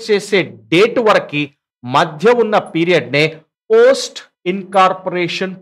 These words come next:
పీరియడ్ అని పిలుస్తాం. Post incorporation period. So, post అంటే తరువాత. దేని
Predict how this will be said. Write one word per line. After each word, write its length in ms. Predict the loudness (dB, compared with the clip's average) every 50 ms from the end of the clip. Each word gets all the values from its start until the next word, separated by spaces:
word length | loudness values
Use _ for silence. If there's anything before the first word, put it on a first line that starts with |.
| _ _
పీరియడ్ 400 | -6 -6 -4 -2 0 0 0 0 -2 -6 -8
అని 120 | -8 -8 -10
పిలుస్తాం. 480 | -14 -14 -14 -14 -16 -18 -18 _ -20 -20 _ _ _ _ _ _ _ _ _ _ _ _ _ _ _ _ _ _ _ _ _ _ _ _ 0
Post 440 | 2 4 4 2 0 -2 -10 -14 -18 -20 _ -10 -8
incorporation 880 | -8 -8 -4 0 2 2 2 0 -2 -4 -4 -4 -4 -4 -6 -8 -10 -10 -12 -18 _ _ _ -10
period. 440 | -10 -8 -8 -8 -12 -16 -18 -20 -20 -20 _ _ _ _ _ _ _ _ _ _ _ _ _ _ _ _ _ _ _ _ _ _ _ _ _ _ _ _ _ _ _ _ _ _ _ -12 -4 0
So, 80 | 0 0 0 -2 -8 -18 -20 -20 _ _ _ _ _ 2
post 320 | 4 4 4 4 0 0 0 0
అంటే 220 | 0 0 0 -2 -2 -2 -6 -16 -8 -4 -2
తరువాత. 460 | 0 0 2 2 4 2 2 0 -4 -10 -10 -12 _ _ _ _ 2
దేని 200 | 2 2 2 2